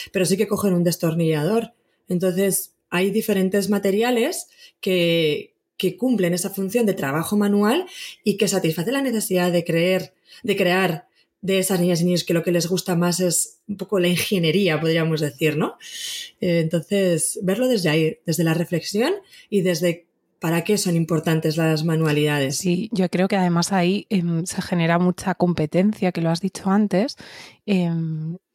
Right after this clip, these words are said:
Speaker 2: no s-, no entre las niñas y niños, que también, porque ellos son muy vivos y saben perfectamente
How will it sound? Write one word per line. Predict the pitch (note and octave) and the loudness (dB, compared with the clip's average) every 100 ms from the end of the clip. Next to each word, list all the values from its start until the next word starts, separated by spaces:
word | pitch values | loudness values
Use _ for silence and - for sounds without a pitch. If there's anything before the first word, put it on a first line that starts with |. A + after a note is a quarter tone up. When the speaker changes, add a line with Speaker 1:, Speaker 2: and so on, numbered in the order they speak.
| _ _ - | _ _ 0
Speaker 2:
no | F#3 | 2
s-, | F#3 - | 2 0
no | G#3 F#3 F#3+ | -2 0 2
entre | G#3+ A#3 A#3 | 0 -2 -2
las | G3 F3 E3+ | 0 0 -2
niñas | G3 G#3 G#3 | -2 0 0
y | F#3 | -2
niños, | G3 A#3 G#3 G#3+ | 0 2 0 0
que | E3+ | -4
también, | D#3+ D#3+ F3+ F#3+ | -4 -2 0 0
porque | E3+ D#3+ E3 | 0 -2 0
ellos | G#3 - | 0 0
son | F#3 | -2
muy | E3+ D3 | 0 0
vivos | D3+ F3+ D#3+ - | 2 2 0 0
y | |
saben | E3+ F3 F#3 | -2 2 2
perfectamente | F3+ - F#3 - E3 E3 E3+ E3+ | 2 0 -4 -4 -2 0 2 0